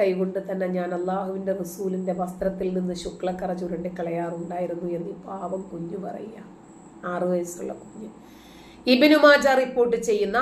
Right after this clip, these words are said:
അഞ്ഞൂറ്റി മുപ്പത്തിയേഴാമത്തെ ഹദീസ്, അഞ്ഞൂറ്റി മുപ്പത്തിയെട്ട്, അഞ്ഞൂറ്റി മുപ്പത്തിയൊൻപത്,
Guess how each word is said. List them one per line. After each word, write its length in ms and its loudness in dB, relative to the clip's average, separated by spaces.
അഞ്ഞൂറ്റി 380 -4
മുപ്പത്തിയേഴാമത്തെ 800 -4
ഹദീസ്, 380 -4
അഞ്ഞൂറ്റി 360 -2
മുപ്പത്തിയെട്ട്, 680 -6
അഞ്ഞൂറ്റി 320 -4
മുപ്പത്തിയൊൻപത്, 600 -6